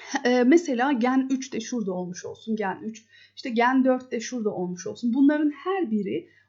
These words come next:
o gen, genin lokusu, yani o genin konumu olmuş oluyor arkadaşlar. Kromozom üzerine mesela karşı kromozoma da bir tane çizelim. Şöyle hemen onları karşılıklı olarak gösterelim. Şöyle, şöyle, şöyle.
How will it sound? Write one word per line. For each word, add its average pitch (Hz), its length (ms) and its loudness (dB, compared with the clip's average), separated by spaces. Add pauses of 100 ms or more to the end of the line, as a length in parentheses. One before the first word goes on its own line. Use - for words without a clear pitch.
o 320 200 -2
gen, 233 380 -2 (300)
genin 240 420 2 (320)
lokusu, 285 640 -6
yani 233 460 -2
o 302 180 0
genin 220 560 2 (140)
konumu 294 500 6
olmuş 196 440 -6
oluyor 202 380 -2 (340)
arkadaşlar. 214 760 -4 (240)
Kromozom 220 480 -4
üzerine 226 220 0
mesela 220 260 -6
karşı 226 440 -6
kromozoma 214 540 -2
da 190 120 -6
bir 180 80 -14
tane 175 280 -18
çizelim. 202 440 -12
Şöyle 185 380 -10
hemen 190 360 -10
onları 185 340 -12
karşılıklı 190 560 -20
olarak 180 380 -14
gösterelim. 180 600 -16
Şöyle, 180 540 -12 (380)
şöyle, - 540 -12
şöyle. 240 460 -8